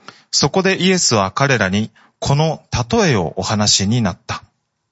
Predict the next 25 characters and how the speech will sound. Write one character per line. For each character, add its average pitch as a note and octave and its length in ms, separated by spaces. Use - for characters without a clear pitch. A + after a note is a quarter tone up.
そ - 160
れ C#3 60
は C#3 160
き - 180
っ - 80
と D3 320
こ E3+ 240
う F#3 40
い F3+ 120
う F3+ 80
光 E3+ 240
景 E3 180
で E3 80
は G#2+ 320
な A2 140
か B2 80
っ - 80
た - 100
か G#2+ 140
な B2 100
と G#2+ 120
思 F2 140
い E2+ 60
ま E2 140
す。 - 260